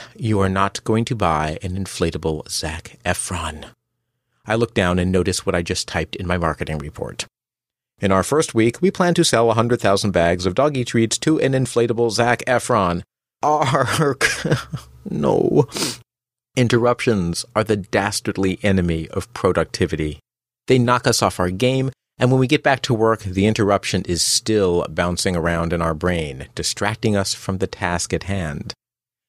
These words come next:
If only interruptions came conveniently at a time of our own choosing. Of course, then they wouldn't be interruptions. They'd be scheduled appointments.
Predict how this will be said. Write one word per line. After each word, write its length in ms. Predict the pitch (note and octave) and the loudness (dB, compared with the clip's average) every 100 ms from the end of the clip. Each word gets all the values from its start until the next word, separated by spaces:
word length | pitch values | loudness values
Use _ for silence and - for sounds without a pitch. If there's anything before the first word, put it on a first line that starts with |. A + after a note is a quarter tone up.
| _ | _
If 200 | - A#2 - | -4 -4 -2
only 320 | - C#3+ D3+ D3+ | 0 2 4 2
interruptions 640 | A#2+ B2 A#2 - B2 A2+ | 0 0 0 0 0 0
came 300 | - B2+ G#2 | 0 2 2
conveniently 960 | - C3 B2+ C3+ G#3+ A#3 E3 G2+ D2 C2+ _ _ _ - | 0 -2 -2 0 2 4 2 2 -6 -10 _ _ _ 0
at 100 | C3+ | 2
a 60 | |
time 480 | C3 - E3 E3 E3+ | 2 -2 0 4 4
of 120 | D3+ | 4
our 160 | C3+ B2 - | 2 0 2
own 340 | B2 B2+ B2+ | 4 4 2
choosing. 680 | - - E2 D2 - - - _ _ _ _ - | -2 -4 -4 -4 -6 -10 -20 _ _ _ _ -4
Of 140 | E2+ | -4
course, 440 | - E2 F#2+ - - _ _ | 0 0 0 -2 -8 _ _
then 160 | F3 G3+ | -2 2
they 80 | F#3+ | 2
wouldn't 240 | F3 F3 | 2 2
be 100 | E3 | 2
interruptions. 640 | E3 F#3 - E3 D#2 C2+ - _ _ _ _ _ - | 2 0 0 -2 -2 -6 -10 _ _ _ _ _ 0
They'd 180 | G2+ | 0
be 140 | G#2 A#2+ | 0 -2
scheduled 500 | - - F2 F#2 G#2 | 0 2 2 4 4
appointments. 800 | A2 - D#3 F3+ C#3+ G#2+ - | 2 0 -4 -4 -6 -2 -2